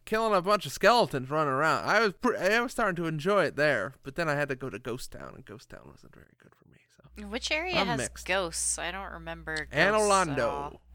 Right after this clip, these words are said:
Speaker 1: Old,
Speaker 2: Oh,
Speaker 1: new, old
Speaker 2: okay.
Speaker 1: Anne-, new Anne Orlando. You have a knife,
Speaker 2: Anne
Speaker 1: you stab
Speaker 2: Orlando
Speaker 1: 'em.
Speaker 2: is a pain in the ass, just in general.
Speaker 1: It is, yeah.
Speaker 2: Yeah.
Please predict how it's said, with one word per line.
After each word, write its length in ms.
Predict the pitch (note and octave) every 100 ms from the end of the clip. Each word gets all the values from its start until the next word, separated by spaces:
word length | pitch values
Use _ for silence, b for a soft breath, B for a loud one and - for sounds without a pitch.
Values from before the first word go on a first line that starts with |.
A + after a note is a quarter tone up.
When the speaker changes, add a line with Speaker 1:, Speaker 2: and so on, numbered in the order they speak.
| -
Speaker 1:
Old, 140 | F#3+
Speaker 2:
Oh, 1000 | G#3 B3 C4 C4 B3 A3+ G3+ F3+ E3+ D#3 -
Speaker 1:
new, 60 | E3
old 120 | C#3
Speaker 2:
okay. 400 | D3 C#3+ C#3+ C#3+
Speaker 1:
Anne-, 60 | B2+
new 340 | B2 D3 A2+
Anne 120 | D#2+
Orlando. 520 | - - - - - - _ _ _ _ _ _ _ _ _
You 40 | B2+
have 80 | B2+
a 40 |
knife, 180 | B2 C#3
Speaker 2:
Anne 80 | D4+
Speaker 1:
you 60 | F#4+
stab 100 | G3
Speaker 2:
Orlando 560 | D3 D#3 D#3 D3+ D3
Speaker 1:
'em. 80 | C#3+
Speaker 2:
is 140 | D3
a 20 | -
pain 300 | - D3+ D#3
in 120 | D3
the 120 | C#3+
ass, 800 | - C#3 C3+ C#3 - - - - B -
just 440 | - C#3 - -
in 160 | C#3 D3
general. 560 | C#3+ C#3+ C#3+ C#3+ D3 D3
Speaker 1:
It 180 | C2 -
is, 300 | - - -
yeah. 160 | - - - D#3
Speaker 2:
Yeah. 300 | D#3 D3+